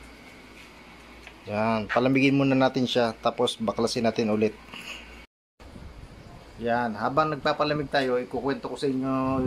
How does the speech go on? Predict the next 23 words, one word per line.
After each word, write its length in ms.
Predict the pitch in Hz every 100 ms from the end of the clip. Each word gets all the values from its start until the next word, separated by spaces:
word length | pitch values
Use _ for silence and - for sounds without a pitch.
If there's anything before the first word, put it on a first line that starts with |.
| 131
yung 240 | 131 131
napansin 720 | 131 131 131 131 135 120 139
ko 160 | 123 123
sa 80 | 117
kanya. 400 | 123 120 113 101 - - - - - -
Nung 240 | 160 196
malamig 560 | 196 190 185 170 139 127 139 120
pa 80 | 156
siya, 400 | 147 120 117 113 - - -
wala 240 | 143 156
namang 240 | 165 156
problema. 640 | 143 139 131 113 117 123 117 - - - - -
Okay 320 | 117 139 131
naman. 560 | 127 123 120 123 117 - - - - - - - -
Tapos, 640 | 156 - 147 139 - - - - - - - - - - - -
kalaunan, 640 | 143 151 160 165 156 143 131
habang 320 | 135 147 151
umiinit 480 | 151 156 156 151 151 151
yung 480 | 156 156 151 151
makina, 560 | 147 139 143 139 123 117 - - - - - - - - - -
unti-unti 560 | - 143 180 165 151 165
ko 160 | 170
nararamdaman, 1040 | 160 151 147 143 143 147 143 135 120 120